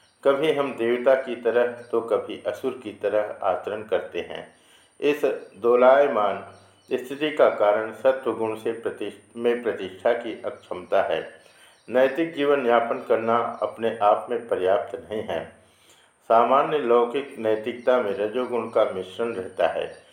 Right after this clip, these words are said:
जो मानव की आध्यात्मिक अनुभूति में बाधा उत्पन्न करता है। जब मन का रजोगुण दूर हो जाता है और सत्वगुण का बाहुल्य होता है, तब मन परमात्मा ज्योति को प्रतिबिंबित करता है।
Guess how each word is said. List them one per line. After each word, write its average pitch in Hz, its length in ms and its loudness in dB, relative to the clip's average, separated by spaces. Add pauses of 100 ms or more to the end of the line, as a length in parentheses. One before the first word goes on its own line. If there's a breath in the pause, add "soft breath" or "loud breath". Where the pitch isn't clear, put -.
(300 soft breath)
जो 131 160 2
मानव 117 360 2
की 131 320 -6
आध्यात्मिक 101 760 -2
अनुभूति 120 480 -4
में 104 200 -4
बाधा 98 320 2
उत्पन्न 95 400 -4
करता 87 380 -2
है। - 300 -6 (520 soft breath)
जब 131 260 2
मन 127 120 2
का 156 260 2
रजोगुण 123 560 2
दूर 120 180 -4 (100)
हो 113 80 -2
जाता 101 380 4
है 120 340 0 (420 loud breath)
और 131 220 6
सत्वगुण 131 600 -2
का 120 140 2
बाहुल्य 113 460 0
होता 107 300 0
है, 87 300 -2 (420 loud breath)
तब 131 140 6
मन 127 160 2
परमात्मा 107 760 0
ज्योति 113 360 -2
को 90 260 0 (560 loud breath)
प्रतिबिंबित 117 640 -2
करता 92 320 2
है। 82 300 -6